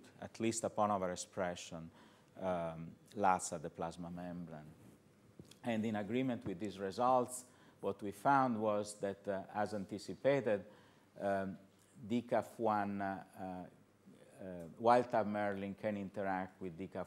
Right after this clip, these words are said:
one, but, uh, uh, uh, none of the mutants, uh, uh,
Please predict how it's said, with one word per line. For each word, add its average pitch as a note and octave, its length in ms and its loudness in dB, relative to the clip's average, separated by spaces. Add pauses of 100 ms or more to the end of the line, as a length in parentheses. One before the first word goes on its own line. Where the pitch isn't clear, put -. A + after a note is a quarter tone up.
(120)
one, E2+ 480 -6 (800)
but, G2+ 440 0
uh, G#2 40 -2
uh, F#2+ 400 -4
uh, F2 200 -6 (640)
none A2 320 4
of A2 140 2 (160)
the G2 100 0
mutants, G2 800 -4
uh, F#2 60 -8
uh, - 320 -14